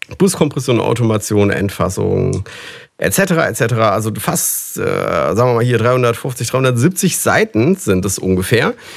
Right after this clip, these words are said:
Ähm, nichts, was der... Äh, treue Della Mari nicht schon lange wüsste, wenn er auf Della Mar gelesen hat, ja, oder uns zugehört hat im Podcast. Ähm, aber nichtsdestotrotz, dieses Buch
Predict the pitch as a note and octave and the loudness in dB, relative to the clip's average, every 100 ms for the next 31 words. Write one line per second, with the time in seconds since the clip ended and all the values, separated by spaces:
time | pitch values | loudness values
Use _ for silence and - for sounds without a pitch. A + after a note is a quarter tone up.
0 | - - - A2+ A2 A#2+ A3+ - F#3 D#3 | -20 -8 0 2 4 2 2 0 -2 -2
1 | - C3 A#2 A2+ - G#2+ G#2 G#2 G#2 A#2 | 0 2 2 2 2 2 2 2 0 -4
2 | B2+ _ _ _ _ - - B2+ C#3 B2 | -8 _ _ _ _ -6 -2 2 2 2
3 | A2+ G#2 F#2+ B2+ B2 A2 A2 A2 D3 A#2+ | 2 2 2 2 2 2 2 2 2 2
4 | C3+ A2+ A2 A2 G#2+ - G2 F#2 G#2+ G2 | -2 0 2 2 0 -2 0 2 2 0
5 | D#2+ - - F#2 - - - - D2+ F#2+ | -2 -4 -4 -2 -2 -4 -10 -4 -2 0
6 | C#3 - - - F#2 G2 F#2+ - D#3 G#2+ | -2 -8 -10 0 2 2 2 0 0 2
7 | E2 D#2+ D2+ - E2 C#3+ - - E3+ - | 2 2 0 -2 -2 -2 -2 -2 -2 -4
8 | - - F#2 F2+ G2 - G#3 B3+ A#3+ F#3+ | -8 0 2 2 2 2 2 4 2 0
9 | G#3 F#3 - D#3 A2+ G3 - - D3+ D#3 | 0 -2 -2 -2 0 0 -2 -6 -6 -4
10 | B2+ G#3 | -2 -4